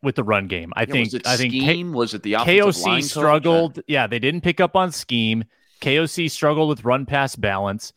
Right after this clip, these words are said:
Speaker 2: Mm-hmm.
Speaker 1: Um, not to say you need, like, perfect balance. He just didn't really
Speaker 2: Yeah.
Speaker 1: sometimes know when best to run the ball. Um, and I thought Dalvin had a tough time finding the holes. I just think that his vision was affected by the scheme change. So all of that into account.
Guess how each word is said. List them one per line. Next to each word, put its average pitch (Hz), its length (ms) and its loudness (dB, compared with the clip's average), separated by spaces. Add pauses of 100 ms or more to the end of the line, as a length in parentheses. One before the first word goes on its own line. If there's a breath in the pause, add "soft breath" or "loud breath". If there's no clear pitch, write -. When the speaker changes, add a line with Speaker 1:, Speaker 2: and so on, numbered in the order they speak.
Speaker 2:
Mm-hmm. 101 280 -8
Speaker 1:
Um, 104 160 -2
not 117 180 0
to 147 80 -10
say 180 140 0
you 139 120 -2
need, 127 300 0
like, 107 260 -2
perfect 139 320 -2
balance. 117 400 0
He 120 120 -6
just 110 260 -8
didn't 107 260 -2
really 107 400 0 (380)
Speaker 2:
Yeah. 82 120 -2
Speaker 1:
sometimes 113 380 -2
know 117 280 2
when 113 460 0
best 120 360 -2
to 113 60 -6
run 110 200 0
the 107 80 -2
ball. 110 440 2 (420 soft breath)
Um, 98 400 0
and 113 100 -2
I 117 80 0
thought 113 280 0
Dalvin 113 340 0
had 107 120 -4
a 104 80 -6
tough - 240 -4
time 98 360 -2 (400)
finding 107 260 -4
the 117 60 0
holes. 120 400 0
I 98 100 -6
just 98 140 -12
think 113 180 -4
that 120 100 0
his 104 160 -6
vision 120 440 -4
was 110 120 0
affected 101 460 -4
by 104 160 2
the 101 100 -4
scheme 107 320 -4
change. 87 360 -12
So 98 140 -4
all 147 280 4
of 120 120 -2
that 107 280 0
into 113 220 -4
account. 95 340 -6